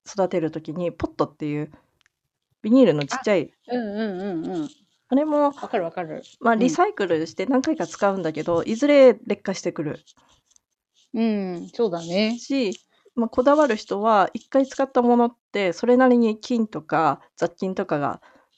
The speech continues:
Speaker 1: ある可能性があるから、もう使わないっていう。
Speaker 2: ああ。あ、なるほど。そっか、そっか、そっか。まあ、人によっても違うんだろうね。
Speaker 1: うんうんうんうん。
Speaker 2: そっか。あれ、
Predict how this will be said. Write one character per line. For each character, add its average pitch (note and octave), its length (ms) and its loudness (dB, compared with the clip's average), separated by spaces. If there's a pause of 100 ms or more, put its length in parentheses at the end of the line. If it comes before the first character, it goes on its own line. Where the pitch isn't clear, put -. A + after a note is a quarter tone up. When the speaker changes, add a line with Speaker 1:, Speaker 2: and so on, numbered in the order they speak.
(360)
Speaker 1:
あ G3+ 60 0
る G3 100 -2
可 - 160 -4
能 B3+ 180 6
性 A3+ 200 0
が G#3+ 100 4
あ G#3 60 4
る E3+ 100 0
か D#3 120 -4
ら、 D#3 200 0
も D#3+ 220 -4
う - 80 -20
使 - 200 -6
わ D3+ 120 0
な E3 100 -8
い C#3+ 40 -8
っ D3 40 -14
て - 60 -20
い - 20 -20
う。 - 20 -20 (1500)
Speaker 2:
あ F3 1600 -2 (460)
あ。 - 60 -18
あ、 E3+ 40 -10
な E3+ 120 -8
る D#3+ 80 -10
ほ E3 100 -8
ど。 D#3 60 -12
そ F3 160 -16
っ - 40 -20
か、 D3 200 -16
そ F3+ 120 -4
っ - 20 -6
か、 D#3+ 120 -18
そ F3 100 -8
っ D#3+ 40 -10
か。 D#3+ 120 -12
ま E3 140 -8
あ、 D#3+ 40 -10
人 G#3+ 200 -4
に A3+ 120 -2
よ A3 80 -2
っ A3+ 40 -8
て A3+ 140 -2
も F3+ 100 -6
違 - 180 -10
う F#3 160 -6
ん F3 60 -6
だ D#3+ 100 -12
ろ D#3 140 -16
う D#3 60 -12
ね。 F#3 120 -2
Speaker 1:
う E3+ 40 -4
ん E3 60 -8
う D#3+ 80 -4
ん - 0 -
う - 20 -2
ん - 0 -
う D#3 520 -6
ん。 C#3 120 -10 (540)
Speaker 2:
そ A3+ 160 -8
っ - 20 -20
か。 - 160 -10
あ G#3 80 2
れ、 D4 140 2